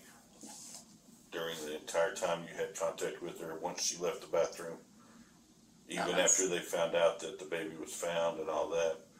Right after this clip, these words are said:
Speaker 1: they never asked anything about the baby?
Speaker 2: Mm-hmm. I did go, now that I think about it, I did go check on the mom just to give her an update. And I think she asked about the situation, um,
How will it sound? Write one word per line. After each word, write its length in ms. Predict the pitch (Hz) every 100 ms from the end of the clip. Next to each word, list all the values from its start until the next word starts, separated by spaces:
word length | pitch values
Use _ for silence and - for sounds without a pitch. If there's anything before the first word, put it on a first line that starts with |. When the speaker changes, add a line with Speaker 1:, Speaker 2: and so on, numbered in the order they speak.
| - - - - - - - - - - - - -
Speaker 1:
they 160 | 82 78
never 460 | 82 85 85 80
asked 420 | 80 78 - - - - -
anything 400 | 90 - 90 85
about 240 | 76 76
the 60 | -
baby? 140 | 76 - - - - - -
Speaker 2:
Mm-hmm. 160 | - - - - - - - - - -
I 80 | 208
did 220 | 208 247
go, 300 | 247 262 233 -
now 120 | 190
that 80 | 185
I 40 |
think 140 | 185
about 280 | - 180 180
it, 40 | 196
I 20 |
did 220 | 190 196
go 100 | 208
check 260 | 202 - -
on 120 | 180
the 60 | 180
mom 460 | 175 170 180 214 -
just 160 | - -
to 80 | 180
give 160 | 190
her 140 | 175 170
an 60 |
update. 420 | 170 - 208 233 - - - - - - -
And 400 | 180 175 170 165 170 -
I 40 |
think 380 | 170 - 185 -
she 380 | - - 190 185
asked 560 | 185 180 208 - -
about 380 | - 175 180 -
the 80 | 196
situation, 960 | - 185 - 180 196 - 277 294 294 - - - - - - - - - - -
um, 300 | 180 - -